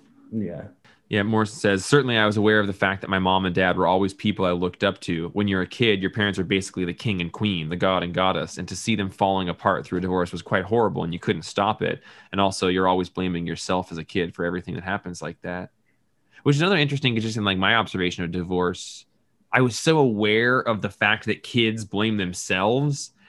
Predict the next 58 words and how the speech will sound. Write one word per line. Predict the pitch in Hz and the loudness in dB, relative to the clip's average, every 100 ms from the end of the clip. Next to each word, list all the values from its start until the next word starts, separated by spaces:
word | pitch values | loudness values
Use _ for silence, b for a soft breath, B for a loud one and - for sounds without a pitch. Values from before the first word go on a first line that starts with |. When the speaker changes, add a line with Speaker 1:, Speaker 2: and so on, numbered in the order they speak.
| b | b
Speaker 2:
that | 110 | 0
I | 113 | 2
didn't | 113 127 139 - | 2 0 0 -4
really | 104 101 123 117 107 | -4 0 0 2 0
do | 98 104 | 0 0
that. | 78 69 - - | -2 -4 -6 -4
It | |
was | 107 101 98 | -2 -2 -2
like, | 87 85 - _ _ _ | -4 -4 -12 _ _ _
it | 92 - 104 | -20 -8 -6
was | 101 101 | -6 -6
like, | 101 95 - - | -6 -4 -6 -8
"Oh, | |
I | 123 | -6
don't | 139 143 151 | -4 -4 -4
actually | 92 92 - 92 | -6 -8 -10 -10
think | 85 92 | -10 -12
this | 92 - | -12 -14
is | 95 - | -16 -12
my," | - - | -10 -10
Speaker 1:
Hmm. | 104 | -8
Speaker 2:
you | 107 | -4
know, | 104 | 0
it's | 110 | 0
weird | 107 110 107 | 0 0 0
'cause | 101 | 0
I'd | 95 | -2
heard | 104 104 90 | 0 0 0
that | 80 | -4
quote | - 92 | -4 -6
so | - | -6
many | 82 80 | -10 -8
times. | 95 92 - 110 - B B B | -6 -6 -8 -12 -18 B B B
Speaker 1:
Yeah, | - 117 117 | 0 2 2
I | 113 | 2
mean, | 123 104 104 - | 0 -2 -4 -8
you | 120 139 156 135 - - _ _ | 0 4 4 2 -4 -18 _ _
had | - 117 92 | 0 0 0
parents | 123 113 107 | 0 0 2
that | 98 | -2
are | 92 | -2
psychologists, | - 87 107 110 95 90 - | -4 -2 4 4 2 -2 -4
so | |
you | 104 110 | -2 2
probably | 113 104 | 4 4
had | 95 107 | 4 4
a | 98 | 4
little | 104 101 | 4 4
more | 101 98 | 4 2
meta | 92 98 107 98 | 2 4 4 6
awareness | 90 90 90 87 - | 4 2 -2 -2 -4
back | 95 85 - | -4 -4 -2
then | 95 87 | -4 -4
of | 87 | -4
what | 90 | -4
was | 87 | -6
going | - 87 87 | -8 -8 -6
on. | 90 87 92 | -6 -6 -8